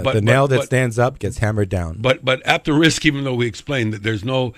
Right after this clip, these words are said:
Speaker 1: financial connection between the Office of Aging for the state and, and Gallagher, and the Gallagher firm,
Speaker 2: Right.
Speaker 1: and at the expense of maybe losing a client or two or potential client or two, let's talk about how what we originally said,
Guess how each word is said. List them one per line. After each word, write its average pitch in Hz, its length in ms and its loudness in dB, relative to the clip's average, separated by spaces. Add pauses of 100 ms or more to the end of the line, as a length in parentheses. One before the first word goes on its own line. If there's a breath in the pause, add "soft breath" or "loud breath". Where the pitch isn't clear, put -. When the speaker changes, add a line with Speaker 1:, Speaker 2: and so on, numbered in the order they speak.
(180 loud breath)
Speaker 1:
financial 135 540 0
connection 120 420 -4
between 110 280 -4
the 110 100 0
Office 117 300 -2
of 104 140 -4
Aging 107 300 -2
for 110 100 -10
the 98 100 -6
state 110 320 -2
and, 101 180 -6
and 107 160 -4
Gallagher, 107 360 -2 (260 loud breath)
and 104 140 -2
the 101 40 -4
Gallagher 104 360 0
firm, 110 360 -4
Speaker 2:
Right. 98 300 -2
Speaker 1:
and 113 160 0
at 117 200 -4
the 120 120 2
expense 131 340 -2
of 117 80 -2
maybe 117 240 0
losing 110 400 0
a 98 120 -10
client 127 400 -2
or 95 60 -2
two 80 340 -10 (180 loud breath)
or 92 80 -8
potential 117 460 -4
client 98 260 -8
or 85 60 -12
two, 82 200 -14 (240 soft breath)
let's 160 280 -2
talk 165 260 -4
about 104 340 -4
how 113 460 -4 (280 soft breath)
what 107 140 -6
we 107 140 2
originally 120 500 2
said, 90 380 -8